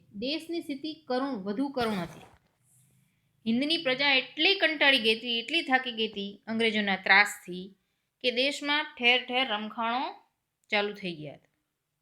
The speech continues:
બંધારણ સભાની રચના માટે જુલાઈ ઓગણીસો ને છેતાલીસની ચૂંટણીઓમાં કોંગ્રેસની બસો ને દસમાંથી બસો એક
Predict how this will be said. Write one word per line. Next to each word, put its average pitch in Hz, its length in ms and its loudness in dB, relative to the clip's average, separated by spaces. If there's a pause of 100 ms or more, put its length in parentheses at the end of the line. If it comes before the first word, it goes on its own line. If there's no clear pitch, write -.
(1000)
બંધારણ 285 420 6
સભાની 294 400 2
રચના 269 260 2
માટે 269 480 4
જુલાઈ 220 520 4
ઓગણીસો 254 360 -4
ને 302 120 -6
છેતાલીસની 277 600 -4
ચૂંટણીઓમાં 240 960 -4
કોંગ્રેસની 294 640 0
બસો 247 360 -2
ને 285 120 2
દસમાંથી 269 880 -2 (420)
બસો 262 460 -2
એક - 360 -2